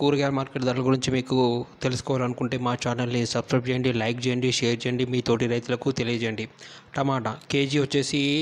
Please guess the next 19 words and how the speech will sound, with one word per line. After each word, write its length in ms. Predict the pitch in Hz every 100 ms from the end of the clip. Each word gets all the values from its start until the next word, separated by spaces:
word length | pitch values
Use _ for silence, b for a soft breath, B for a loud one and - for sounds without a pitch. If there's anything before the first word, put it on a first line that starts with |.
| - 233 135
ఎనిమిది 200 | 135 143 139
రూపాయల 220 | 139 131 131
నుంచి 180 | 131 127
ఏడు 100 | 127 131
రూపాయలు 220 | 127 120
పలకగా, 320 | 131 127 135 131
పచ్చిమిరపకాయ 560 | 127 - 139 123 135 139 127 127
ఇరవై 180 | 131 127
ఐదు 100 | 123 123
రూపాయల 220 | 131 123
నుంచి 160 | 131 139 127
ఇరవై 180 | 127 123
రెండు 140 | 123
రూపాయలు 200 | 127 131 123
పలికింది, 400 | 120 120 120 165 B B B B 135
ఉల్లిగడ్డ 400 | 139 143 135 123 135 156
ఇరవై 200 | 127 135 135
రూపాయల 220 | 131 127 127
నుంచి 160 | 120